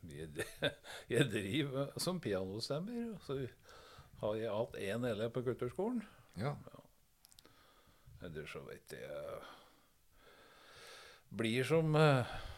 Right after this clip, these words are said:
Speaker 1: disse kollegaene dine, at, eh, jeg kan jo egentlig begynne å ta ut pensjon, det har jeg
Speaker 2: Ja.
Speaker 1: kunnet en stund, men jeg synes det er så koselig å drive som pianostemmer, fordi at du får, eh,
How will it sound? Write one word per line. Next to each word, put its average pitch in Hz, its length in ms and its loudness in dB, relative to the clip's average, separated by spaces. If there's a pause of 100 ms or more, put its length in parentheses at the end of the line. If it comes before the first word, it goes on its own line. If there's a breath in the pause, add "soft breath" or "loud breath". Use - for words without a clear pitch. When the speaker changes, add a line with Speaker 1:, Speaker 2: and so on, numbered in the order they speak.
(140 loud breath)
Speaker 1:
disse 123 240 0
kollegaene 117 580 2
dine, 156 200 2 (680 loud breath)
at, 117 240 -8
eh, 117 240 0
jeg 110 320 -2 (960 loud breath)
kan 98 220 4
jo 123 100 2
egentlig 104 340 0 (240)
begynne 92 240 -4
å 95 60 -10
ta 92 120 0
ut 95 140 -6
pensjon, 110 420 -4
det 90 140 -6
har 92 200 -6
jeg 87 100 -6
Speaker 2:
Ja. 98 80 2
Speaker 1:
kunnet 151 220 -6
en - 60 -14
stund, 104 280 -14
men 110 100 -14 (440 loud breath)
jeg 107 100 2
synes 120 280 -2
det 143 100 8
er 135 100 8
så 151 140 2
koselig 139 380 0
å 151 80 0
drive 123 220 0
som 139 140 -6
pianostemmer, 127 580 0
fordi 139 180 0
at 117 220 -4
du 131 200 -2 (920 loud breath)
får, 110 320 2
eh, 120 260 2